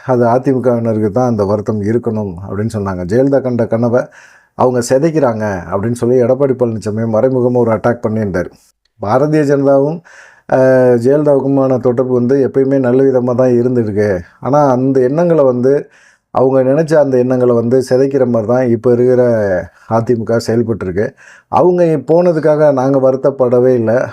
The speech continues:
அவங்க வேணா பின்னாடி வருத்தப்படுவாங்க அப்படிங்கிற மாதிரி பிரதமர் மோடி வந்து பேசியிருக்கிறாரு. இது ஒரு சைடு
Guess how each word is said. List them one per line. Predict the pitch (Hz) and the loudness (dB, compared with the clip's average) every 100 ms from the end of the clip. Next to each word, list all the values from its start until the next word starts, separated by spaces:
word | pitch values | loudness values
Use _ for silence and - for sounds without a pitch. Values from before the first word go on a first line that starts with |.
| - | -10
அவங்க | - 113 123 123 | -2 0 2 2
வேணா | 120 139 151 | 2 2 0
பின்னாடி | 143 131 131 123 | 0 0 0 0
வருத்தப்படுவாங்க | 113 107 117 110 107 104 110 | -2 -2 -2 0 0 0 -2
அப்படிங்கிற | 104 95 104 92 | -2 -4 -4 -6
மாதிரி | 95 135 147 139 | -2 0 2 0
பிரதமர் | 101 110 117 110 104 | -2 -2 -2 -2 0
மோடி | 117 120 | 0 0
வந்து | 104 101 101 | -2 -4 -2
பேசியிருக்கிறாரு. | 101 95 90 92 98 135 _ - _ - | -4 -4 -6 -4 -4 -6 _ -20 _ -4
இது | 165 165 | 0 2
ஒரு | 147 135 | 0 0
சைடு | 135 131 | 0 2